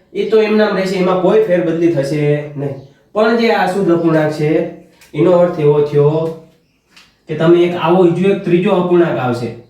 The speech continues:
એક પૂર્ણાંક બે ના છેદમાં સાત. તો જો આ શું છે? આ થઈ ગયો આપણો શુદ્ધ અપૂર્ણાંક અને આ છે આપણો પૂર્ણ. તો આ બે ભેગા થયા.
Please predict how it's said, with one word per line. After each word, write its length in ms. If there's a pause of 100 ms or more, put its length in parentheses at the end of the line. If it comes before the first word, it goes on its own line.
(800)
એક 300
પૂર્ણાંક 500 (1200)
બે 180
ના 240
છેદમાં 840 (240)
સાત. 520 (440)
તો 100
જો 340 (720)
આ 160
શું 400
છે? 420 (1900)
આ 140
થઈ 200
ગયો 160
આપણો 600 (480)
શુદ્ધ 220
અપૂર્ણાંક 400 (640)
અને 160
આ 220
છે 140
આપણો 540 (240)
પૂર્ણ. 400 (220)
તો 60
આ 180
બે 100
ભેગા 540
થયા. 260